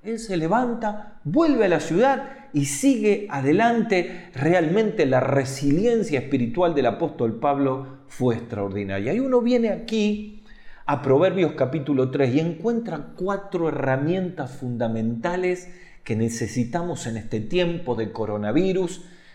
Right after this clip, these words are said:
en esta serie que estamos desarrollando de crisis y oportunidad, y en este tema puntual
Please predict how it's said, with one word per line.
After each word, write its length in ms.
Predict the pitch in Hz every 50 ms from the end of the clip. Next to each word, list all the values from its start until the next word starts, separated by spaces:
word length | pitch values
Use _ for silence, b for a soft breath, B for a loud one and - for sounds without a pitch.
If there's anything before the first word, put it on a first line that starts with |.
| B B B
en 100 | - -
esta 260 | 120 - - - -
serie 520 | - - - - 214 202 196 180 175 165 -
que 80 | -
estamos 400 | 160 - - 165 160 151 127 113
desarrollando 720 | 117 113 - - 110 110 113 110 - 156 165 165 151 131 117
de 180 | 110 110 -
crisis 400 | - - 160 170 151 - 139 123
y 80 | 101 113
oportunidad, 1000 | 113 104 - 107 104 101 95 - 113 113 135 160 180 175 160 - - - - -
y 100 | 123 131
en 100 | 185 254
este 260 | 254 - - 190 170
tema 500 | - - 277 277 254 226 165 143 117 101
puntual 640 | 117 117 113 107 - 135 139 127 120 107 98 101